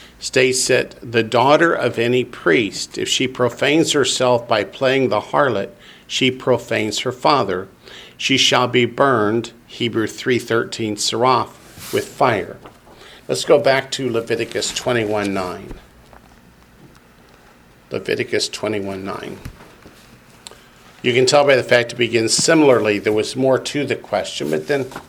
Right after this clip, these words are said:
the person decided not to ask it. But that's no reason for me not to talk about it. Leviticus twenty-one nine. The usual punishment, if the scriptures prescribe a punishment of death, was carried out by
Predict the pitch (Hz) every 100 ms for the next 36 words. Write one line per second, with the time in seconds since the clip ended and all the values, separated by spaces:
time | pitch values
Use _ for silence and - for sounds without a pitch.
0 | - _ _ _ - 127 123 127 - 117
1 | 110 - 107 104 98 98 95 - - -
2 | 104 - - - - - 87 - 127 110
3 | 107 101 98 110 113 123 - - - -
4 | 98 92 92 - - _ _ - - -
5 | - - - - 127 131 156 127 117 -
6 | 151 147 - 143 123 123 120 123 - 123
7 | 107 98 - - - - _ _ - -
8 | - - - - - 127 117 123 180 196
9 | - 175 170 147 - - - _ _ -
10 | 180 165 131 - 113 95 - - _ _
11 | _ _ 123 120 127 113 - - 156 151
12 | - 151 135 120 - - _ - - 123
13 | - 131 135 123 113 127 127 123 - 113
14 | 104 123 127 123 - 113 - 147 131 123
15 | 123 127 120 123 123 123